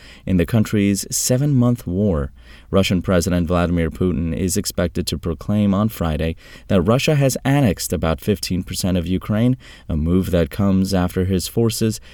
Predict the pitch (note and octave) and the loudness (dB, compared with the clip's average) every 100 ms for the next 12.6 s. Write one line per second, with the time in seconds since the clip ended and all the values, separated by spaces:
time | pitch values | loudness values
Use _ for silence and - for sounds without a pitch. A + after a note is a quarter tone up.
0 | - - A2+ B2 - - - - C#3+ D3 | -20 0 2 2 0 -6 -4 0 -2 0
1 | G#2 E2 E2 - E2 C#2+ - A#2+ G#2 D#2+ | 0 0 -4 -2 -4 -4 -2 2 2 0
2 | D#2+ D#2+ D2+ - E2 C#2+ - - - - | -4 -4 -6 -4 -4 -6 -10 -14 -14 -18
3 | - - - G3 - A#2 G#2+ G2+ G2 G2+ | -20 -14 0 2 4 4 4 4 4 2
4 | - G2+ F#2 G2 A2 G2+ G#2 F2+ G2 G2 | 2 0 2 0 0 0 0 0 0 0
5 | E2 F#2+ G2+ F2 E2 D2+ F2+ - E2 D#2+ | 0 2 0 0 0 0 0 -2 -2 -2
6 | F#2 E2+ D2 C2+ G2 G#2 G2+ - - - | -4 -4 -4 -4 -2 -2 -2 -8 -14 -16
7 | - G2 - F3 C3+ A#2 - G2 F#2+ - | -4 -2 2 4 4 2 4 2 2 2
8 | F2+ E2+ F2 D2+ D2+ C#2 D2 D2 C#2 D#2 | 0 0 -2 -2 -4 -6 -4 -4 -4 -4
9 | C#2 C#2 - - - _ - A2+ A2+ C3+ | -4 -4 -6 -10 -14 _ 0 2 4 2
10 | C#3 E2+ D#2+ F2+ F#2 G#2 - - - A2 | 2 0 0 2 2 2 0 -2 0 2
11 | A2 G#2+ G#2+ F2+ D#2 F2+ D#2+ D#2+ D#2 D2 | 2 2 4 2 2 0 0 0 -2 -2
12 | E2 - D#2+ F2+ F#2 | -4 -4 -4 -4 -4